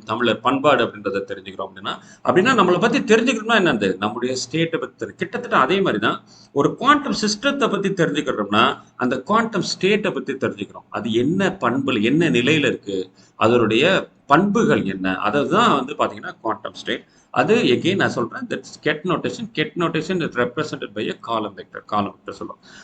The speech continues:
இப்ப சில எடுத்துக்காட்டுகள் வருவோம், ச-, ரொம்ப சுருக்கமா புரிஞ்சுக்கிற மாதிரி. எலக்ட்ரான், ஆ, இது ஒரு குவாண்டம் சிஸ்டம். ஏன் எலக்ட்ரான் குவாண்டம் சிஸ்டம்? இது வந்து ஆட்டமோட சிறுசு. ஆட்டமோட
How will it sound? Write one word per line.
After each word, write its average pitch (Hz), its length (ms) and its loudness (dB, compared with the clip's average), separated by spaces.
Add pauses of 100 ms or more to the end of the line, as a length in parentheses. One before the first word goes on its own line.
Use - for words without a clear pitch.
(220)
இப்ப 277 240 6
சில 220 180 6
எடுத்துக்காட்டுகள் 165 680 6
வருவோம், 95 300 -6 (100)
ச-, 104 480 4
ரொம்ப 113 260 0
சுருக்கமா 131 420 -2
புரிஞ்சுக்கிற 95 440 -10
மாதிரி. 90 240 -8 (260)
எலக்ட்ரான், 165 480 6 (180)
ஆ, 131 160 -2
இது 139 220 2
ஒரு 113 120 0
குவாண்டம் 127 340 0
சிஸ்டம். 110 300 -4
ஏன் 165 220 4
எலக்ட்ரான் 147 440 2
குவாண்டம் 123 360 0
சிஸ்டம்? 120 400 -4
இது 127 180 0
வந்து 123 160 4 (140)
ஆட்டமோட 139 440 0
சிறுசு. 123 460 -4 (440)
ஆட்டமோட 156 520 4